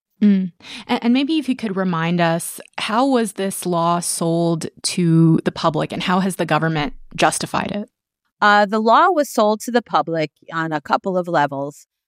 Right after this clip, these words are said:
Speaker 2: uh, essentially. And this is not new. This is something that a portion of the, uh, Israeli, uh, political leadership,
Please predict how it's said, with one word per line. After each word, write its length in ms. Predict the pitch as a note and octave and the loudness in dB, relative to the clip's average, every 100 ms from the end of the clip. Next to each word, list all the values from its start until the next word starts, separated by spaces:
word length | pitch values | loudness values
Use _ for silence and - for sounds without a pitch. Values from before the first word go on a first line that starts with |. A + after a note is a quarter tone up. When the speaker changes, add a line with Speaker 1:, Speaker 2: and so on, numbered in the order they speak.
| _ | _
Speaker 2:
uh, 300 | D3+ D3+ D3 | -8 -8 -6
essentially. 720 | - - A#3 A3+ - G#3+ F3+ E3+ | -8 0 0 0 -4 -4 -2 0
And 180 | G3 | 0
this 160 | C4+ - | -2 -2
is 160 | E4 A3+ | -4 0
not 320 | A#3 A#3+ C4 | 2 4 2
new. 280 | G#3 B3+ A3 | 0 0 0
This 160 | F#3 | -2
is 100 | F#3 | -8
something 360 | - G3 A3+ C4 | -2 -2 2 2
that 160 | G#3 F3+ | 4 2
a 80 | |
portion 420 | - F#3+ F3 - F#3 | 0 -4 -4 -4 -4
of 140 | E3+ | -4
the, 280 | F3+ F3+ E3+ | -2 -2 0
uh, 120 | E3 | -2
Israeli, 720 | D#3+ D#3+ E3+ D#3+ D#3 D#3+ D#3+ | -2 -6 -4 -2 -2 -2 -2
uh, 160 | D#3 D#3+ | 0 0
political 800 | - F3 E3 E3 - E3 D#3+ D#3+ | -2 -4 -2 -2 -2 -2 -2 -6
leadership, 600 | E3 F3 E3 D#3 - D#3+ | -6 -4 -2 -4 -2 -2